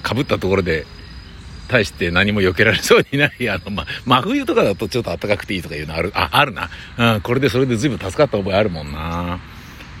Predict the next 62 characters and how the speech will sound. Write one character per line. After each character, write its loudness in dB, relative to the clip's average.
う -4
ん。 -2
で、 0
そ 8
れ 10
を 6
着 -6
た 6
ん 2
で -2
す -6
け -2
ど、 0
下 4
は 4
短 4
パ 8
ン -2
で 6
着 -12
た 4
ら、 -4
う -6
ん、 -4
ま 2
あ、 4
や 8
っ -6
ぱ 0
最 0
初 0
は 0
寒 -2
か -2
っ -2
た -10
っ -12
つ -12
う -12
感 -10
じ -6
で 2
し -4
た -10
ね。 2
え 4
ー、 -16
夫 4
か 4
ら 6
デ 2
ィ 6
ー 0
ブ 2
イ 6
を 6
受 2
け 2
て 2
い 0
た 0
私。 -2